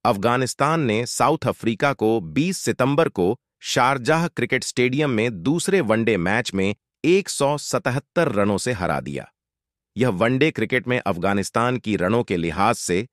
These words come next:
सबसे बड़ी जीत रही। अफगानिस्तान के लिए रहमानुल्लाह गुरबाज एक सौ पाँच रन, रहमत शाह पचास रन, अजमतुल्लाह उमरजई छियासी रन बना के बल्लेबाजी से जौहर दिखाया।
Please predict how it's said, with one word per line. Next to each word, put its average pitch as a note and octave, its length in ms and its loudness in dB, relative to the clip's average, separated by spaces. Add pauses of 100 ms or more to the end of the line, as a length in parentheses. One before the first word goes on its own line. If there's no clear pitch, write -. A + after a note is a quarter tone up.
(160)
सबसे - 440 0
बड़ी A#2 380 2
जीत D#2+ 280 -6
रही। D2 280 -8 (540)
अफगानिस्तान C3 680 2
के C#3+ 120 -2
लिए C3+ 260 2
रहमानुल्लाह B2 680 2
गुरबाज G2 640 2 (200)
एक A#2+ 200 2
सौ A2 240 2
पाँच F2 340 -2
रन, A#2+ 260 0 (320)
रहमत C#3+ 380 2
शाह B2+ 260 0
पचास C3 500 0
रन, F2+ 280 0 (360)
अजमतुल्लाह C#3 680 4
उमरजई B2 580 4
छियासी B2 540 0
रन G#2 180 2
बना G2+ 260 2
के F#2 280 -2 (260)
बल्लेबाजी B2 560 4
से C3 140 -2
जौहर F#2 340 0
दिखाया। C2+ 400 -8